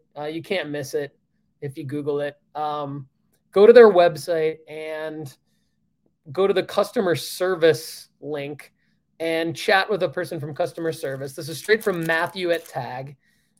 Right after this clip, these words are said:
And so he says, uh, "Tell customer service in the chat that Paul Hickey from Sports Card Strategy Show,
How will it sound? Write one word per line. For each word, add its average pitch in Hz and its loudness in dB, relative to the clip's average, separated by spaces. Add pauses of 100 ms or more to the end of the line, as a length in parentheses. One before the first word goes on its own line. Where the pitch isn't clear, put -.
(160)
And 151 -8
so 160 -2
he 185 -6
says, 165 -4
uh, 151 -8
"Tell 202 -4
customer 226 -4
service 156 -8
in 165 -10
the 185 -8
chat 147 -8 (420)
that 151 -6 (1040)
Paul 190 2
Hickey 185 -6
from 160 -8
Sports 170 -4
Card 165 -4
Strategy 156 -6
Show, 135 -10